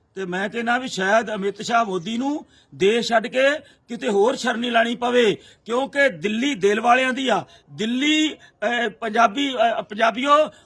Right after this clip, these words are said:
ਉਹਨਾਂ ਲੋਕਾਂ ਦੀ ਆ ਜਿਨ੍ਹਾਂ ਨੇ ਦਿੱਲੀ ਨੂੰ ਬਚਾਉਣ ਵਾਸਤੇ ਬੜੀਆਂ ਵੱਡੀਆਂ ਕੁਰਬਾਨੀਆਂ ਦਿੱਤੀਆਂ। ਚਾਂਦਨੀ ਚੌਂਕ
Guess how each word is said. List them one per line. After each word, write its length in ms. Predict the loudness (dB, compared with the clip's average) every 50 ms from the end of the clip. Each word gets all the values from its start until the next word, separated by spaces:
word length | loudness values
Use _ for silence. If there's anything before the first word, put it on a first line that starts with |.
| _ -10 -6
ਉਹਨਾਂ 320 | -4 -2 0 2 2 2
ਲੋਕਾਂ 360 | 0 -2 -4 -2 -2 -4 -2
ਦੀ 140 | -2 -2 0
ਆ 180 | 0 0 0 -2 -6 -20 _ -10
ਜਿਨ੍ਹਾਂ 380 | -8 -6 -2 0 0 0 0 0
ਨੇ 140 | 0 -2
ਦਿੱਲੀ 400 | -2 -4 -4 -4 -4 -2 -2 -2 -2
ਨੂੰ 140 | -2 -4 -6
ਬਚਾਉਣ 360 | -6 -6 -6 -4 -4 -4 0
ਵਾਸਤੇ 340 | 2 2 2 2 0 -4 -4
ਬੜੀਆਂ 320 | -4 -4 -4 -4 -4 -4
ਵੱਡੀਆਂ 320 | -6 -6 -6 -4 -6 -6
ਕੁਰਬਾਨੀਆਂ 440 | -6 -6 -8 -6 -6 -6 -6 -6 -8
ਦਿੱਤੀਆਂ। 380 | -10 -10 -12 -10 -8 -8 -8 -8 -12 _ _ _ _ _ -6
ਚਾਂਦਨੀ 460 | -2 0 2 2 0 0 -2 -2 -2
ਚੌਂਕ 520 | -2 -2 -2 0 -2 -2 -2 -2 -2 -2